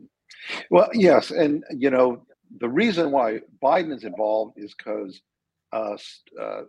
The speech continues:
this, the structure of the government is such that the office of the president is the final arbiter on an I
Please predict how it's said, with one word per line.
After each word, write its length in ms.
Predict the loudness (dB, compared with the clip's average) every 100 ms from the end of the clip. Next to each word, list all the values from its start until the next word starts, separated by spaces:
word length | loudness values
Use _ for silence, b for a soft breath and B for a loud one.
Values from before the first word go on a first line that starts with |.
| -10
this, 320 | -10 -12 -18 -16
the 160 | -14 -12
structure 520 | 0 0 0 -2 -2
of 100 | -4
the 60 |
government 440 | 2 2 2 -2 -8
is 200 | -10 -8
such 280 | -8 -8 -14 _ _ -14
that 120 | -12
the 120 | -6
office 380 | 0 -2 -2 -16
of 100 | -18
the 60 | -12
president 540 | -6 -6 -6 -8 -10
is 100 | -12
the 120 | -12 -6
final 340 | -6 -4 -2
arbiter 540 | 0 -2 -6 -10 -8
on 140 | -8 -8
an 100 | -12
I 180 | -12